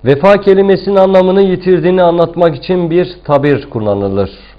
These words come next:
Vefa İstanbul'da bir semt adıymış diye. Uzun yıllardır karşılık beklemeden İnegölspor'un tüm müsabakalarını çeken ve tarihe not düşen süper kanal olarak bizler de benzer bir durumla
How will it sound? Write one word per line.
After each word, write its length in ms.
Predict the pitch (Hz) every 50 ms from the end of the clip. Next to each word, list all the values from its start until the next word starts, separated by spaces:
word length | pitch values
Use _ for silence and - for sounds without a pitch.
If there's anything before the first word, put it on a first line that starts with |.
| _ _
Vefa 340 | - 98 113 110 - 139 127
İstanbul'da 920 | 127 117 - - - 135 131 131 123 113 110 107 107 127 135 139 131 123
bir 140 | 135 143 143 - - - -
semt 240 | 123 117 113 107 -
adıymış 600 | 101 95 90 92 90 85 85 85 80 - - -
diye. 220 | 95 92 85 - - - - _ _ - _ - - - - - - -
Uzun 260 | - 160 170 - 214 233
yıllardır 760 | 226 214 202 202 196 196 190 190 185 170 165 196 214 202 165 - -
karşılık 680 | - 165 165 165 147 - - 170 175 170 170 - -
beklemeden 880 | - 123 120 - - 170 180 185 170 147 123 139 143 160 170 175 170 143 - - - - -
İnegölspor'un 840 | - 127 170 202 202 196 190 165 139 - - - 151 156 170 175 175
tüm 220 | 175 - 233 233
müsabakalarını 760 | 214 185 - - 156 143 135 139 127 - 135 127 127 127 127 113
çeken 460 | - 135 127 131 - 143 143 135 117
ve 240 | 123 135 143 139 139
tarihe 560 | - 131 127 123 123 131 135 127 110 95 92
not 220 | 113 160 170 170
düşen 280 | 170 151 - 143 127 117
süper 420 | 113 - - - 151 156 156 143
kanal 260 | - 139 127 117 110
olarak 480 | 101 107 120 131 127 117 131 127 127 -
bizler 420 | 127 113 104 120 143 139 131 110
de 220 | 104 131 147 147 143 - - - - - - _ - -
benzer 500 | - 113 113 113 113 113 185 208 220 220
bir 220 | 208 226 220 202 147
durumla 520 | 196 196 196 180 165 135 120 104 90 -